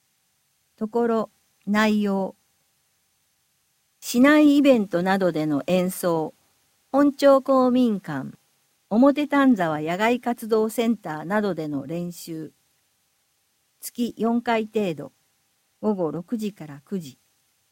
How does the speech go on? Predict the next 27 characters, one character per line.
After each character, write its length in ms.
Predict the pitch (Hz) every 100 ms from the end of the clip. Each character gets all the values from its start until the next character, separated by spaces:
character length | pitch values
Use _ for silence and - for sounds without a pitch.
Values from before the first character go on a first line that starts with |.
| _ _ _ _ _ _ _ _ _ _
対 240 | 247 269
象、 400 | 285 262 247 226 - _ _ _
小 320 | - 302 294
学 200 | 285 294
生 280 | - 269 269
以 80 | 269
上。 300 | 175 135 - _ _ _ _ _ _ _ _ -
未 260 | 196 214 285
就 140 | 277
学 280 | 269 269 247
児 140 | 170
は 180 | 143 151 -
要 240 | 208 220 175
相 280 | - 143 139
談。 300 | 139 135 - _ _ _ _ _ _ _ _ _ _ _ _
費 120 | 302
用、 300 | 269 165 - _ _ _ _ _ _ _
会 340 | 240 240 240
員、 320 | 233 226 214 - _ _ _ _ _
月 280 | - 254
三 340 | 247 208 202 196
千 260 | 196 190
円、 300 | 185 175 175 - _ _ _ _ _ _ _ _ _ -
年 280 | 247 254 180
三 380 | - 190 196
千 260 | 185 185 180
円。 300 | 170 165 -